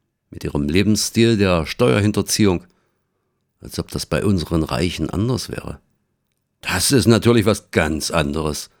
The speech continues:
als wenn der Wilders seine Hetz-Website aufmacht. Ich bin angeekelt, dass die mit diesem Mist durchkommen.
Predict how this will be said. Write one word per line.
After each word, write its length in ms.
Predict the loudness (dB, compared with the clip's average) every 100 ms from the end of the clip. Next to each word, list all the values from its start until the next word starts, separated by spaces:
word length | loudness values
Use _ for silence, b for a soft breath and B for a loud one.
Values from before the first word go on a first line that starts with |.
| _ _ _ -16
als 180 | -14 -6
wenn 140 | -2
der 180 | 0 0
Wilders 420 | 2 2 2 0
seine 220 | 0 2
Hetz-Website 680 | 0 -2 -2 -4 -2 -4 -2
aufmacht. 540 | -2 -2 -2 -8 -10 -20 b b _ _ _ _ _
Ich 180 | -16 -8
bin 180 | -6 -6 -4
angeekelt, 960 | -2 -2 -2 -2 -2 -4 -4 -4 -4
dass 180 | -6 -4
die 120 | -2
mit 280 | 0 -2 -2
diesem 460 | -2 2 2 4 4
Mist 300 | 2 0 -6
durchkommen. 640 | -4 -2 -2 -2 -4 -4